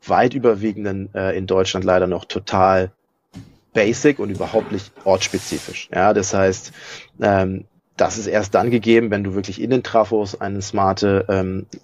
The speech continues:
Auslastungsverarbeitung in Echtzeit hast, wenn du die Smart Meter im Feld hast. Soweit sind wir leider noch nicht, äh, zumindest nicht in Deutschland. Ich hoffe, wir kommen da bald hin, ähm, weil dann hätte,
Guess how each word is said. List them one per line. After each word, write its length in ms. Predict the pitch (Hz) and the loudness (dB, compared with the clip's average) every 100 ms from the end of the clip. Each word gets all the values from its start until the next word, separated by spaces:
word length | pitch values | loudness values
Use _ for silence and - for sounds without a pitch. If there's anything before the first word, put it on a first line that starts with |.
| - | 0
Auslastungsverarbeitung 1120 | 107 101 104 98 - 98 - 92 92 92 95 | 0 2 0 0 -4 -6 0 2 4 2 0
in 80 | 92 | -4
Echtzeit 460 | 82 - 95 87 - | -4 -4 -6 -6 -4
hast, 280 | 92 - 95 | -4 -6 -10
wenn 100 | 92 | -8
du 80 | |
die 80 | 101 | -8
Smart 260 | - 123 110 | 0 0 0
Meter 240 | 110 104 | -2 -4
im 80 | 92 | -4
Feld 280 | - 95 92 | -6 -6 -6
hast. 260 | 92 - _ - - _ _ | -8 -10 _ -20 -20 _ _
Soweit 280 | 110 113 | 0 2
sind 120 | 123 123 | 2 2
wir 80 | |
leider 240 | 113 104 98 | 4 2 0
noch 120 | 98 | -2
nicht, 320 | 127 190 - _ | 0 0 -4 _
äh, 200 | 101 98 | -2 0
zumindest 320 | 104 110 101 | 0 -2 -2
nicht 140 | 98 95 | -6 -6
in 60 | |
Deutschland. 420 | 98 113 - 151 | -2 0 2 2
Ich 120 | 107 110 | 2 0
hoffe, 220 | 98 98 | 0 -4
wir 100 | 95 | -4
kommen 240 | 104 101 | -2 0
da 80 | 98 | 0
bald 220 | 90 90 | 0 2
hin, 200 | 127 180 - - - - - _ | 2 0 -6 -20 -20 -20 -20 _
ähm, 260 | 107 101 101 | -4 -4 -2
weil 160 | 101 | -2
dann 180 | 98 110 | 2 2
hätte, 240 | 131 131 | 2 -2